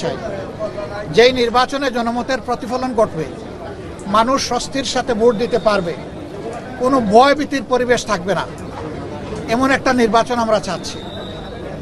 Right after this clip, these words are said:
যুক্তির খাতিরে যদি ধরে নেওয়া হয় যে আমাদের দলের কেউ নির্বাচনী আচরণবিধি লঙ্ঘন করেছে,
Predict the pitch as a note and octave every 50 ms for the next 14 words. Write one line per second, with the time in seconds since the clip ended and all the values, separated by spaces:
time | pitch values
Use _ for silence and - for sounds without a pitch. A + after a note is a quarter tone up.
0 | - - - - - - - - - - - - - - - - D3+ F#3+ B3 B3
1 | - - D#4 D#4 E4 D4 - B3+ C4+ - D4 D4+ D4 C#4 C#4+ C#4 C4+ C4+ G#3+ F#3
2 | G3 A3+ B3 C#4 C#4+ C#4+ C#4 C4 G#3+ F#3+ D#3+ - - - - - - - - -
3 | C5 A#4+ A#4+ - - - - - - F#4+ F#4 - - - - - - - - -
4 | - - - F#3 A3 A3 A3 A3+ B3 C4 A#3 C#4 C4+ A#3+ G#3 A#3 A#3 A#3 B3+ C4
5 | B3+ - C4 B3+ C4 B3+ B3 A#3+ A3+ A3 A#3 A#3 - C4 C4 C#4 C4 A#3 G#3+ -
6 | - B3+ B3+ C4+ C#4 C4 A#3+ B3+ G#3+ B3 A3+ G#3+ G#3+ A#3 B3+ C#4+ C4 G#3 - A3+
7 | F3+ D#3 - -